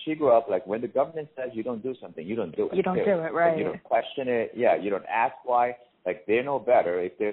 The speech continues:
Speaker 1: saying it's legal, it must be because it's bad. Now the government says it's legal. She doesn't even question why it was bad last year and this year is fine, <laughs> right? So
Speaker 2: Right,
Speaker 1: it's like,
Speaker 2: right.
Speaker 1: "Okay, it's fine,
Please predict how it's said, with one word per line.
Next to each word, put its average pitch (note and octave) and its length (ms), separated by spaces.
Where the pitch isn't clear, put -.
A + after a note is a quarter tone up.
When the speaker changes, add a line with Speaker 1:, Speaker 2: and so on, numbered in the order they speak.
Speaker 1:
saying C3 160
it's A2 180
legal, A#2 240
it E2 80
must F#2 200
be G2 80
because G2 260
it's D#2+ 140
bad. C#2+ 380
Now C3+ 180
the D#3+ 80
government D3 340
says C#3+ 160
it's C3+ 160
legal. D#3 300
She C3 80
doesn't C#3 180
even C#3 160
question B2+ 400
why F2+ 220
it F2 60
was E2 140
bad F#2+ 300
last F2 260
year D#2+ 220
and F#2 140
this G2 220
year F2+ 160
is D#2 60
fine, F2 440
<laughs> - 40
right? B3 200
So - 120
Speaker 2:
Right, B3+ 300
Speaker 1:
it's - 100
like, B3 80
Speaker 2:
right. G#3+ 380
Speaker 1:
"Okay, F3 220
it's - 120
fine, D#3 240